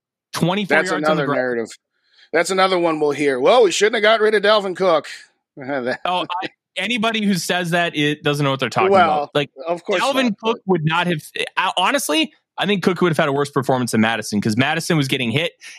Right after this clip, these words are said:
Speaker 1: and then he was getting three yards afterwards. And there's a lot of things to fix here, but this is
Speaker 2: Ugh.
Speaker 1: a passing football team that's pretty dang good at it,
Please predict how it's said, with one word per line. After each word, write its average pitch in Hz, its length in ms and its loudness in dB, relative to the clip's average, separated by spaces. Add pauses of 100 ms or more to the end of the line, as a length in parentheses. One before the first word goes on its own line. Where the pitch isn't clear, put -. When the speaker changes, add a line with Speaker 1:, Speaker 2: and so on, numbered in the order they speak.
Speaker 1:
and 143 120 -2
then 156 120 0
he 151 100 4
was 135 120 2
getting 135 300 -2
three 131 240 0
yards 117 320 0
afterwards. 95 600 -2 (280)
And 117 320 -2 (2750)
there's 185 220 2
a 220 60 2
lot 226 200 2
of 226 60 -8
things 240 200 -2
to 208 100 0
fix 240 240 -4
here, 190 160 2
but 139 240 -2 (460)
this 170 240 0
is 202 220 0
Speaker 2:
Ugh. - 60 -6
Speaker 1:
a 151 120 -2
passing 139 440 -4
football 160 360 0
team 147 360 0 (260)
that's 131 260 -2
pretty 156 360 0
dang 190 320 2
good 170 200 2
at 110 220 0
it, - 180 -4